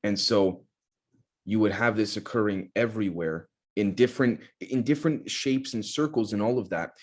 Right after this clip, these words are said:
But again, this, this black grid here would represent what's going on within here. And to take it one step further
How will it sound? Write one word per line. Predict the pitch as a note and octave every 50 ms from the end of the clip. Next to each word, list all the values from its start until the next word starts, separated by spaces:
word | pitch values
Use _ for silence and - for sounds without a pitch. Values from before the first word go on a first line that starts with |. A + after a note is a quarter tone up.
| - - -
But | F#2 F#2 A2 G#2 - - _ _ _
again, | - G#2+ A2+ B2+ A#2 F#2+ - - - _ G2+ G#2+
this, | B2+ B2+ - B2 - - G#2
this | B2 A#2+ -
black | G2+ G2 A2+ A#2+ B2 B2+ B2+ - - -
grid | A#2 A#2+ B2 B2
here | - - F#2+ F2+ E2+ - _ _ _
would | G#2+ G#2+ G2+ G2+ F#2 G#2+ A#2
represent | A2+ - - A#2 G#2 F#2+ - - A#2+ A#2+ G#2+ F#2+ - - - - _ _ _ _ _ _ -
what's | G2+ A2+ A2 -
going | - - A2 G#2+ G#2+ G#2 G#2
on | G2+ G2+ G2+ F#2+
within | F#2+ F#2+ - G#2 G2 F#2+ F#2+ - -
here. | B2+ A2 G2 F#2+ - - - _ _ -
And | C3+ C#3+ C#3+ C3+ C3
to | B2+ G#2+
take | - C3 B2 -
it | A#2 A2 G#2+ A#2+
one | A#2 A2+
step | - - A2 G2 -
further | - - - D3 D3+ D3 - G2